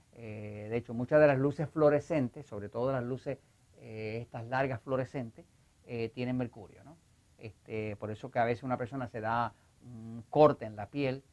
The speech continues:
con una de estos, eh, tubos fluorescentes, eh, y empieza a tener después problemas de salud, ¿no? Este, pero, eh, en específico quiero hablarle de que si usted está teniendo problemas de salud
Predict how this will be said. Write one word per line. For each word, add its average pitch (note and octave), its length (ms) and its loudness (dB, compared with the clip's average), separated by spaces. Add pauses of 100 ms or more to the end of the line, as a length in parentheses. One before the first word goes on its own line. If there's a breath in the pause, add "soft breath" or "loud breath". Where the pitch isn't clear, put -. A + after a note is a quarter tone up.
(280)
con G#2 180 -14
una G#2 960 -12 (240)
de C3 100 -12
estos, G#2+ 200 -16 (220)
eh, B2+ 200 -20 (140)
tubos C3+ 240 -4
fluorescentes, C#3 640 -2 (380 soft breath)
eh, A#2 280 -8
y C#3 60 -8
empieza A2+ 300 -4
a - 20 -6
tener A#2 220 -8
después A#2 340 -8
problemas G#2+ 360 -12
de A2 100 -12
salud, - 340 -16
¿no? C#3+ 100 -20 (320 soft breath)
Este, A2 320 -8 (180 loud breath)
pero, - 340 10
eh, C#3 380 6
en C#3 220 2
específico D3+ 420 0
quiero D3+ 200 4
hablarle E3 380 6
de B2+ 120 -2
que A2 80 -12
si A2+ 100 -12
usted A2 140 -10
está C#3+ 160 -6
teniendo D3+ 280 4
problemas C3 360 0
de C#3 100 -2
salud D3 320 -2